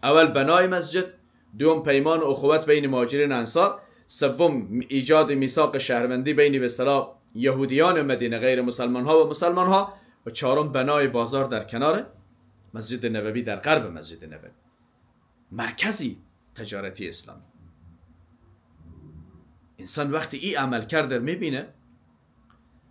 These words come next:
با این همه برنامه جامع، با این دید وسیع، قضیه که یک هزار و چهارصد سال پیش مطرح شده، در او زمان چنین طرح پلان مطرح می‌شه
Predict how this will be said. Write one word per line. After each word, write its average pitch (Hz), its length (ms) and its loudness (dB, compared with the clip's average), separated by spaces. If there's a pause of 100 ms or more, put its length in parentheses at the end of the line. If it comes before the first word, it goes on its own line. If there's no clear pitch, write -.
با 165 140 4
این 277 260 2
همه 160 500 4 (180)
برنامه 170 1000 4
جامع، 143 760 2
با 120 100 -4
این 175 280 -2
دید 160 280 -2
وسیع، 135 580 0 (2000)
قضیه 165 420 4
که 185 140 -2
یک 233 200 8
هزار 208 360 8
و 202 40 4
چهارصد 190 500 2
سال 151 260 0
پیش 151 240 -6
مطرح 104 300 -6
شده، - 260 -18
در 139 220 2
او 277 180 2
زمان 214 360 4
چنین 156 300 0
طرح 160 260 4
پلان 135 360 -2
مطرح 95 360 -10
می‌شه - 220 -18